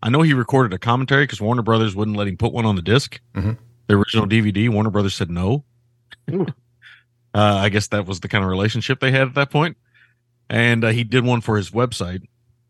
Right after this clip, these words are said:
Speaker 1: that you could download and listen to. So I think there's a commentary track out there. So I'd like to listen to that and hear what he has to say.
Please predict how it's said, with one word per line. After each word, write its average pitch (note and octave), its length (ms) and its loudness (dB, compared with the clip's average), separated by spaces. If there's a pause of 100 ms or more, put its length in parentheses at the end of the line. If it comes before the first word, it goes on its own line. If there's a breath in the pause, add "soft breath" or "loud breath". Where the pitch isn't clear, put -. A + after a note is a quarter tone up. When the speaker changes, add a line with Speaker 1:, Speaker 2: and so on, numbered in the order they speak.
(480)
Speaker 1:
that A2 160 2
you G#2+ 100 2
could G2 160 -2
download G2+ 420 2
and G2 100 -2
listen F#2+ 240 -4
to. F2+ 160 -4
So G2+ 140 0
I G#2+ 40 4
think E3+ 160 2
there's C3 160 0
a G#2 60 -4
commentary G2+ 420 0
track F#2+ 260 0
out G2+ 180 0
there. F2 160 -8
So A2+ 120 0
I'd A#2 80 2
like E3+ 200 2
to A2+ 60 -2
listen G#2+ 280 0
to E2 80 -6
that E2+ 200 -8 (1080)
and A2 100 0
hear A#2 160 4
what A2 120 4
he G2+ 80 0
has G2+ 180 0
to - 80 -10
say. G#2 320 0